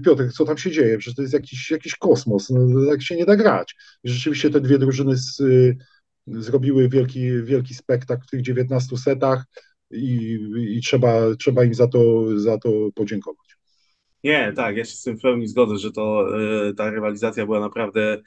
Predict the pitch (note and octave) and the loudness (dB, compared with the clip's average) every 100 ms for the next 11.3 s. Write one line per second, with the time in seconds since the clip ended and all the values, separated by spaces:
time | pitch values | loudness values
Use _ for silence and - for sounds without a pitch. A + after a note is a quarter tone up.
0 | - - - - C#3 B2+ B2 A#2 A#2 A2+ | -18 -14 -12 -6 0 0 0 -2 -2 -4
1 | A2+ A2 A2+ G#2+ G#2 G#2 G#2+ G#2+ A2+ G#2 | -4 -4 -8 -8 -6 -4 -4 -4 -6 -4
2 | G#2 G#2+ G2+ G2 G2 A2 A2 G#2+ G2+ G#2 | -4 -2 -4 -4 -4 -6 -4 -4 -2 0
3 | G#2 - - - - B2 A#2+ A#2 A2+ A2+ | -2 -4 -20 -20 -10 -4 -2 -2 -2 -4
4 | A2+ A2 A2 A2+ A2 A#2+ A2 G#2+ G#2+ A2+ | -4 -4 -2 -4 -4 -4 -4 -6 -6 -4
5 | G2 - A#2 A2 - A#2+ A2+ D#3+ - - | -2 -2 -4 -4 -2 0 0 -4 -8 -20
6 | _ - A#2 A#2 A2+ A#2 A2+ A2 _ _ | _ -6 -2 -2 0 -2 -4 -8 _ _
7 | _ _ C#3 B2 - _ - E3+ - F3 | _ _ -6 -6 -8 _ -2 -2 0 -2
8 | - - D3+ - E3 C3 A#2 A#2 A#2+ A#2 | -4 -4 -4 0 0 0 -2 -2 -2 -2
9 | - A#2 A2 A2 G#2 G#2 - A2+ - G#2+ | -4 -4 -4 -4 -4 -4 -2 -4 -4 -6
10 | G2 G#2 G#2 - _ _ _ - G#2+ A2 | 0 0 0 -8 _ _ _ -8 -2 0
11 | G#2+ A2 G#2+ | 0 0 -2